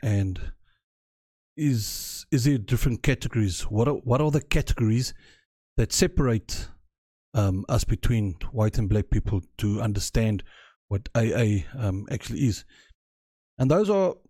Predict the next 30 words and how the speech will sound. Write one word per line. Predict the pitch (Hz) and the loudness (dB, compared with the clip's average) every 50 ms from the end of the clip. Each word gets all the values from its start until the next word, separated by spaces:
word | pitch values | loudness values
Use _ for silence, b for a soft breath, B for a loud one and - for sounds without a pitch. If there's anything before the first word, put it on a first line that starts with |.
| _ - | _ -2
and | 156 156 | 0 0
it's | 143 131 | 2 2
just | 185 - - - | 0 0 0 -2
a | 151 | -6
few | - - 180 165 | -2 0 0 2
of | 139 | 2
them | 147 135 131 123 | 2 2 2 2
that | 117 123 | 2 2
I | 113 | 2
wanna | 113 117 117 110 | 2 2 2 2
read | 104 110 120 113 - | 2 0 0 0 0
you | 120 101 | -2 -2
quickly | - 117 107 - - 104 95 | -2 -4 -4 -2 -2 -2 -2
to | - - - | -2 -2 -2
you, | 101 95 92 87 - b b b b b b b _ _ _ _ | 0 0 0 -2 -4 b b b b b b b _ _ _ _
that, | - 113 - - 135 | -2 0 2 2 2
um, | 127 120 120 131 - - _ _ _ _ _ _ _ _ _ _ | 2 2 0 -2 -4 -10 _ _ _ _ _ _ _ _ _ _
white | 117 131 139 135 - | 0 0 0 2 2
people | - 151 - 156 147 | 2 2 2 2 2
will | 139 139 131 | 2 2 2
talk | - 143 135 - - | 0 0 0 0 -2
about, | 135 110 120 113 - - _ - - | 0 2 2 0 0 -4 _ -12 -6
uh, | - 120 101 98 95 - | -2 0 2 0 0 0
black | - 110 107 - | 0 0 0 0
advancement, | - 107 101 104 101 98 - - 139 143 139 - - - - - _ _ _ _ _ _ _ _ _ _ _ _ | -2 -2 0 0 0 0 -2 -2 -2 -2 -2 -4 -10 -12 -14 -20 _ _ _ _ _ _ _ _ _ _ _ _
while | - 107 110 110 110 | -2 0 2 2 2
blacks | 98 95 - 120 120 117 - - 131 | 2 2 2 2 2 0 0 0 0
will | 120 - | 2 0
talk | - 127 107 - | 0 -2 0 0
about | 131 113 104 110 107 101 | -2 -2 0 -2 -2 -2